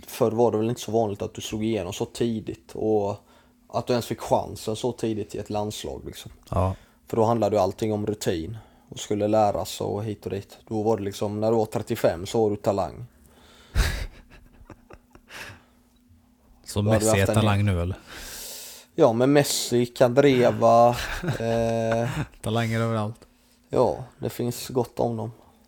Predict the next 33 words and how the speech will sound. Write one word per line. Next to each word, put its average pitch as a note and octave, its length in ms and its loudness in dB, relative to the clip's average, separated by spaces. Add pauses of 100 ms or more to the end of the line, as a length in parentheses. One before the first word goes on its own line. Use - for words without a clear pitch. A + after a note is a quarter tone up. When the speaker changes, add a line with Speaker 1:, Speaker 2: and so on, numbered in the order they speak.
Speaker 2:
Kandreva C#3 440 4
har B2 40 2
fortfarande D3+ 360 2
en C#3 60 2
bra E3+ 160 6
bössa D3 360 6
dock. - 300 4 (1120)
Speaker 1:
Jo, A#2+ 160 0
det A#2+ 180 2 (440)
kan - 140 0
Speaker 2:
Kul - 0 -
Speaker 1:
man A#2 80 -2
Speaker 2:
för E3+ 80 0
Speaker 1:
ju D#3+ 60 0
Speaker 2:
honom. C3+ 140 2
Speaker 1:
säga. - 120 -16 (520)
Speaker 2:
Men, D3 320 6 (100)
Speaker 1:
Verkligen. C#3 640 8
Speaker 2:
eh, B2+ 60 0 (760)
man C3+ 200 6
måste D3 220 6
ändå C#3+ 140 6
ta C3+ 440 12
och - 240 0
ge B2+ 260 6
en A#2 100 6
liten B2 400 4
kort D#3 180 4
shout C#3+ 280 4
till B2 280 6
Anel, G#2 340 4
tycker A#2 200 0
jag. F#2 120 2